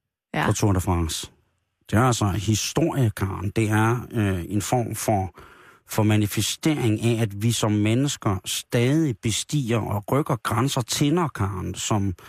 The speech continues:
Speaker 2: som man jo ellers kun får i en, i en kælder, sort som kul, sammen med to nigerianske fætre, som altså med hårde stokke pryler en over, øh, ud i en sinds-,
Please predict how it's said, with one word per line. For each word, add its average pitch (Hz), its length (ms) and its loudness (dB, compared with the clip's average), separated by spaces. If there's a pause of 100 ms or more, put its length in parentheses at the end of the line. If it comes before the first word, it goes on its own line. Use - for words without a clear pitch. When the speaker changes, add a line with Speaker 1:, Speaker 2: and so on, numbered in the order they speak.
(540)
Speaker 2:
som - 180 0
man 107 180 4
jo 107 60 4
ellers 127 340 0
kun 135 320 0
får 139 320 -2
i 113 100 0
en, 95 400 -2 (140)
i - 40 -6
en 104 140 2
kælder, 127 440 2 (400)
sort 135 280 0
som 117 200 0
kul, 127 380 0 (260)
sammen 117 420 0
med 98 300 0 (340)
to 147 160 0
nigerianske 117 1040 0 (160)
fætre, - 520 0 (760)
som 107 200 2
altså 104 260 2
med 98 360 2 (140)
hårde 131 460 2
stokke 113 580 0 (280)
pryler 131 440 2
en 120 340 0
over, 110 640 -2
øh, 80 400 -4 (360)
ud 160 200 4
i 107 340 0
en 92 240 -2
sinds-, - 640 -4